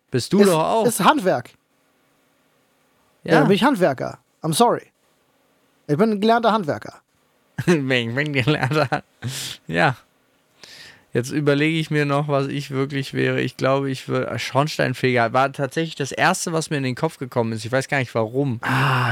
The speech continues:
Speaker 1: Aber
Speaker 2: gefährlicher Job auch.
Speaker 1: aber auch irgendwie habe ich, ich weiß nicht, ich hab,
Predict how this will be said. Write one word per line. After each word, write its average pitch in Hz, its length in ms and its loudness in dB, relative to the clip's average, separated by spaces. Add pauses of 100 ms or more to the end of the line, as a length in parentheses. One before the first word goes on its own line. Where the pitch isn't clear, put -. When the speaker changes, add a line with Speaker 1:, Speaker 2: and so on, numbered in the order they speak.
Speaker 1:
Aber 123 140 4
Speaker 2:
gefährlicher 135 400 2
Job 104 200 -10
auch. - 300 -10 (240)
Speaker 1:
aber 127 320 2
auch 139 160 -2
irgendwie 165 500 0
habe 151 200 0
ich, 151 280 -10
ich - 320 -14
weiß 156 240 0
nicht, 139 140 -2
ich 127 80 -4
hab, 135 80 -2